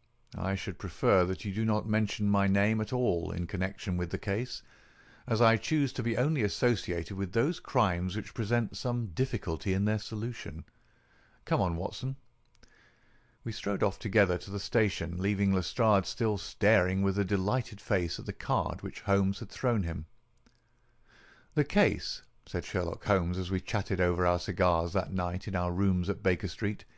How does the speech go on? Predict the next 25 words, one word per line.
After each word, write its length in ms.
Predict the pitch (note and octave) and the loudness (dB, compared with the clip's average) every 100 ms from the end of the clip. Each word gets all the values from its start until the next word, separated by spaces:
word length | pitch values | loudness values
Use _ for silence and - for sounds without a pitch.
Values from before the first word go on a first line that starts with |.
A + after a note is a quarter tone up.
| - - - _ - - - | -20 -20 -20 _ -20 -20 0
"is 180 | C3+ A#2+ | 2 4
one 300 | C3+ G3 G3+ | 6 6 6
where, 340 | F3+ E3 D#3 - - - | 6 6 2 -2 -16 0
as 220 | C#3+ E3 | 2 4
in 100 | A3+ | 4
the 140 | G#3+ | 6
investigations 1000 | D#3 B2+ B2 - A2 G#2+ A2 - F#2+ F2 | 4 6 4 2 0 4 4 2 -2 -2
which 220 | F#2+ - | -4 -4
you 80 | A2 | -2
have 160 | F#2+ - | -2 -4
chronicled 560 | - A#2 G2 - F2 | -2 2 2 0 -2
under 160 | F#2 F2+ | 0 0
the 140 | F2+ | 0
names 560 | F#2 G2+ F#2+ F#2+ F#2 E2+ | 2 4 4 2 0 0
of 280 | F#2 F2+ - - - - - | 2 2 0 -16 -20 -20 -4
A 100 | G#2 | -2
Study 380 | F2+ - B2+ B2 | 0 2 2 4
in 160 | G#2+ G2 | 2 0
Scarlet 580 | - A2+ G#2 G2+ F#2 - - - _ - | -2 2 4 4 2 -4 -20 -20 _ 0
and 220 | G#2+ G2+ | 2 4
of 80 | F#2+ | 2
the 100 | G2 | -2
Sign 380 | - A2 G#2 | -2 0 2
of 80 | G2 | 0
Four, 600 | - - A#2 F#2+ - - | -4 -4 0 0 -2 -10